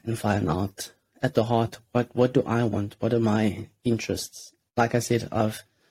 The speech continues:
used a lot of my life to portray what other people want me to look like, or if I've set a standard growing up. So say my family and my, um,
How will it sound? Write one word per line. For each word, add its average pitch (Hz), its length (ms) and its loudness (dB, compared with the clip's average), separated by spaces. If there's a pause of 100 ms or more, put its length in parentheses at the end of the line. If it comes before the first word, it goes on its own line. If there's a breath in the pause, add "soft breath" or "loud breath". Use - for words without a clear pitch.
(140)
used 123 200 2
a 120 60 2
lot 101 200 2
of 143 100 4
my 123 160 2
life 110 320 0
to - 80 -8
portray 113 760 2 (560)
what 98 360 -2 (120)
other 135 240 2
people 120 440 0
want 113 220 2
me 113 140 -2
to - 140 -6
look 101 240 -2
like, - 280 -8 (140)
or 117 300 4
if - 380 0 (220)
I've 117 120 -2
set - 260 2
a 131 60 2
standard 113 680 0
growing 110 360 2
up. - 220 -10 (220)
So - 180 -6
say 143 520 2 (720 soft breath)
my 117 140 -2
family 127 640 2
and 113 220 2
my, 107 560 -4 (100)
um, 104 580 -8